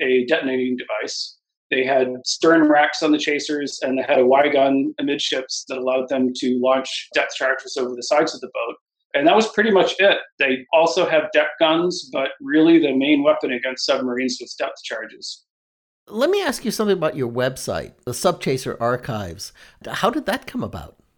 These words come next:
Speaker 2: What is it?
Speaker 1: It is just what it sounds like. It's a very large archive of stories and photos and documents and information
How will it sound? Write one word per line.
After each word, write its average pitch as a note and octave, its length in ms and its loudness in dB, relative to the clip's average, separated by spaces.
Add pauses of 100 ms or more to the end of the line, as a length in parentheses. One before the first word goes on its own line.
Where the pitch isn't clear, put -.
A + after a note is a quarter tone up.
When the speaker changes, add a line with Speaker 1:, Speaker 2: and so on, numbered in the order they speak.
(100)
Speaker 2:
What D3 260 0
is C4 160 2
it? - 220 -6 (380)
Speaker 1:
It F#3+ 220 4
is F#3 460 6
just F3 180 0
what G#3 100 0
it A3+ 40 2
sounds E3+ 300 2
like. B3+ 180 4
It's D3 180 -2
a C3 220 0
very D#3 380 4
large D3 520 6
archive C#3+ 680 4 (160)
of C3 280 2
stories D3+ 800 4
and C3+ 380 2
photos C#3+ 760 4
and B2+ 360 0
documents C3+ 500 -2
and B2+ 100 -4
information C3+ 800 -2